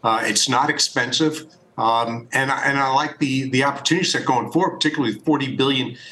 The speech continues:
in roughly cash on their balance sheet, or I should say buying power. So I hope to revisit it. Um, you know, I probably got a little, a little hasty in selling it, but again, it's just my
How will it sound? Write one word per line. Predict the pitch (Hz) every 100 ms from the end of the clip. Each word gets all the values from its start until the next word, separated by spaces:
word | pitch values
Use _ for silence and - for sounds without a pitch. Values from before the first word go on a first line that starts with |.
| - -
in | 127 120
roughly | 127 143 - 131 107
cash | - - 139 147 143 135
on | 120
their | 107
balance | 113 127 151
sheet, | 165 156
or | 151 131 123 - 127
I |
should | 123 -
say | 123 104
buying | 117 120 113
power. | 101 101 - - _ - -
So | - 160 147 143 151
I | 123
hope | 127 196 -
to | 165
revisit | 147 117 147 151
it. | 165 165 - _ -
Um, | 123 120 123 120 117 117 104 - - _ _ -
you | 135
know, | 127
I | 127 131 131
probably | 165 170 160
got | 151 135
a | 143
little, | 147 135 123 117 _ _ 131
a |
little | 160 131
hasty | - 143 151 - 135
in | 110
selling | - 127 131 131
it, | -
but | 117
again, | 110 131 107
it's | 92 -
just | 139 -
my | 131 117 104